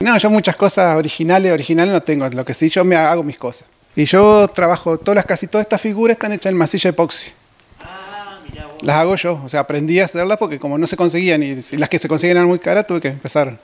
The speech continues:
Speaker 2: ¿Eso ya entra dentro del modelismo, sería?
Speaker 1: Sí, es modelismo.
Speaker 2: Es modelismo.
Speaker 1: Eso es modelismo.
Speaker 2: ¿Cómo lo haces? Contame, ¿qué vas, este?
Speaker 1: Se hace un esqueleto de alambre y después se va forrando con masilla epoxi y dándole la forma y la, los detalles. Yo empecé a los quince años, tengo cuarenta y cinco, así que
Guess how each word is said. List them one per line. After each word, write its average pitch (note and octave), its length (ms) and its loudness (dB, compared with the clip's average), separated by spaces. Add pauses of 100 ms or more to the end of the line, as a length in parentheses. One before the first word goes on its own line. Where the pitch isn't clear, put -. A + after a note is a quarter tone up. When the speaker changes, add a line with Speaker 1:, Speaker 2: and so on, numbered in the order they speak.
Speaker 2:
¿Eso - 220 -18
ya F3 80 -14
entra E3 220 -6
dentro D#3 180 -2
del D3+ 100 4
modelismo, E3 480 2
sería? B3 320 0
Speaker 1:
Sí, G3+ 100 -6
es F3 80 -2
modelismo. B2 400 -2
Speaker 2:
Es - 20 -20
modelismo. - 580 -20
Speaker 1:
Eso - 140 -4
es D#3 60 0
modelismo. A2+ 340 -2 (240)
Speaker 2:
¿Cómo A#3+ 160 -8
lo G3+ 80 0
haces? D#3 180 -4
Contame, C#3+ 440 -2
¿qué D3 200 -2
vas, C3+ 320 -6
este? B2+ 400 -6 (160)
Speaker 1:
Se - 80 -18
hace - 160 -18
un - 80 -18
esqueleto G#3 560 -4
de G3 360 4
alambre A3 500 2
y B3 80 -8
después G3 240 -8
se B3 80 -4
va A3+ 60 -2
forrando G#3+ 340 -2
con F#3+ 100 -6
masilla F#3 280 -6
epoxi G3+ 340 -2
y G#3+ 60 -6 (120)
dándole D#3+ 340 0
la D3+ 140 -4
forma D#3+ 320 0
y D3+ 220 -6
la, B2 220 -4
los C3+ 120 -2
detalles. D3+ 380 -2 (340)
Yo E3+ 100 4
empecé E3+ 300 2
a E3+ 40 4
los D#3 120 -2
quince D#3 280 -2
años, D#3 180 0
tengo C3+ 200 -8
cuarenta B2+ 240 -4
y B2+ 40 -6
cinco, D3 280 -2
así - 180 -14
que A2 120 -16